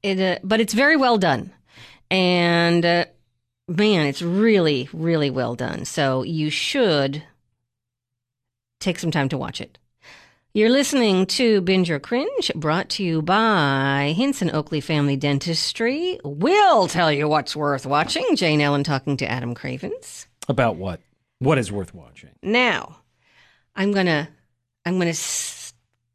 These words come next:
Speaker 1: take you something s-, I'm, we're gonna talk about three things. We're going from Zac Efron's Ted Bundy.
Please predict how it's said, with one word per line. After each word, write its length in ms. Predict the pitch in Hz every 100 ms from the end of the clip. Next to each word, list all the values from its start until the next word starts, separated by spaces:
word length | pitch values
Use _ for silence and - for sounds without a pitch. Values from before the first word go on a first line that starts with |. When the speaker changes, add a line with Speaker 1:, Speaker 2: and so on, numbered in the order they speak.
| _ _ _ _
Speaker 1:
take 300 | - 214 214
you 80 | 247
something 340 | 262 254 294
s-, 160 | 254 - 202
I'm, 180 | 190
we're 140 | - 190
gonna 120 | 214
talk 140 | 202
about 160 | 185 170
three 240 | - 226
things. 400 | 277 277 160 147
We're 80 | 156
going 220 | 147 143
from 360 | 139 139 131 -
Zac 280 | 139 139 156
Efron's 520 | 196 220 233 269 -
Ted 280 | - 202 269
Bundy. 480 | 240 170 135 151